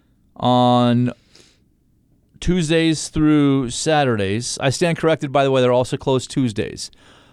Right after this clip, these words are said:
Uh, Wednesday through Saturday, six to one. Sundays, they're open seven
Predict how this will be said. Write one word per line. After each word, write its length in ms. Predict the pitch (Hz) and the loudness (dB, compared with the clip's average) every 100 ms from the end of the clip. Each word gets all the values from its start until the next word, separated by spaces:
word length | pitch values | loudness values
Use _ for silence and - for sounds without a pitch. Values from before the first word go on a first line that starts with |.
| _ - | _ -4
Uh, 320 | 98 101 98 | -2 0 0
Wednesday 640 | 110 175 214 175 226 226 | 0 0 0 2 2 2
through 360 | 214 - 208 214 | -2 -6 -2 -2
Saturday, 720 | - - 185 165 135 110 92 | -2 0 0 2 0 0 -4
six 640 | 85 - - 196 - - - | -6 -6 -2 -2 -4 -14 -4
to 160 | 214 | -2
one. 440 | 175 175 143 107 95 | 0 2 2 0 -2
Sundays, 760 | - 175 185 147 135 127 120 - - _ - | -4 -2 -2 0 2 0 -2 -10 -20 _ -4
they're 140 | 135 | 0
open 420 | 143 143 131 131 | 0 0 0 -2
seven 600 | 117 - 151 151 160 165 | -2 -2 0 0 0 -2